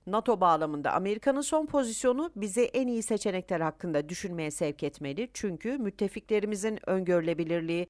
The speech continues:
hesaba katılması gereken daha büyük bir varlıktır." ifadelerini kullandı. Melo, "Dünya değişti ve bizim bu müttefikimiz, kullanım, bakım,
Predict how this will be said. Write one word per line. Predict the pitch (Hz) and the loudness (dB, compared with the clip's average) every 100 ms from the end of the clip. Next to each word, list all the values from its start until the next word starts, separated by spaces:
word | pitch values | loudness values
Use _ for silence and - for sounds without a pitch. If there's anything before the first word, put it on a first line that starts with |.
| _ | _
hesaba | 185 170 165 165 226 | -4 0 2 4 2
katılması | 302 277 247 240 208 | 0 0 -2 -2 0
gereken | 196 170 180 156 143 | 2 2 0 -4 -2
daha | 160 185 233 | 0 2 2
büyük | 202 233 - | 0 -4 -4
bir | 233 226 | -4 -2
varlıktır." | 208 208 214 220 214 208 - | 2 4 2 0 0 0 -2
ifadelerini | 202 170 156 147 147 135 | 0 2 2 2 0 -2
kullandı. | - 147 139 113 117 - _ _ _ | -6 0 2 2 0 -10 _ _ _
Melo, | 170 175 160 180 269 _ | 0 2 4 2 -2 _
"Dünya | 220 233 233 233 | 0 4 4 4
değişti | 233 233 - 220 156 - - | 2 -2 -2 0 -2 -2 -2
ve | 208 214 175 | 2 2 -2
bizim | 190 190 226 202 | -6 -4 -4 -2
bu | 247 | -2
müttefikimiz, | 233 196 - 180 190 175 165 131 - - | 0 -2 -2 -2 -2 -2 -4 -4 -8 -4
kullanım, | - 202 190 175 220 - _ | -2 4 4 2 -4 -12 _
bakım, | 185 190 208 190 214 | 0 2 0 -2 -4